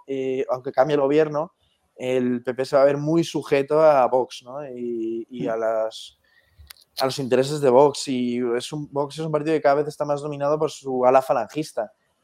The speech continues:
Speaker 2: Hmm.
Speaker 1: Y es que nos olvidamos de que Jorge Buxadé es casi o más intervencionista, eh, casi igual o más intervencionista que Yolanda Díaz. Entonces, es muy complicado, eh, lle-, llevar un gobierno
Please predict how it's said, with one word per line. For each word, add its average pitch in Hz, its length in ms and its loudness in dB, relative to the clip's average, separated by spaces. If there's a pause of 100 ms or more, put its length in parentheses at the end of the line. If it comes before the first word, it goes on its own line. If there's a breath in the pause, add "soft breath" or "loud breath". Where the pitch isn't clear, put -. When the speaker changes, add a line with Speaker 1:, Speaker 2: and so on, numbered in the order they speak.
(140)
Speaker 2:
Hmm. - 240 -12 (400)
Speaker 1:
Y 147 340 4
es 139 100 2
que 170 100 0
nos 160 140 0
olvidamos 156 480 4
de 139 140 0
que 123 100 -2
Jorge 139 220 -6
Buxadé 151 680 0
es - 140 -4
casi 147 380 2
o 151 80 4
más 139 220 -4
intervencionista, 143 640 -4
eh, 139 260 -4
casi 156 240 2
igual 165 260 6
o 165 60 2
más 143 140 -4
intervencionista 143 640 -8
que 139 100 -2
Yolanda 131 300 2
Díaz. 131 320 2
Entonces, 120 400 -8 (800 soft breath)
es 147 180 4
muy 165 220 0
complicado, 151 880 4
eh, 135 320 -2
lle-, 131 260 4
llevar 135 220 2
un 147 100 -4
gobierno 151 680 0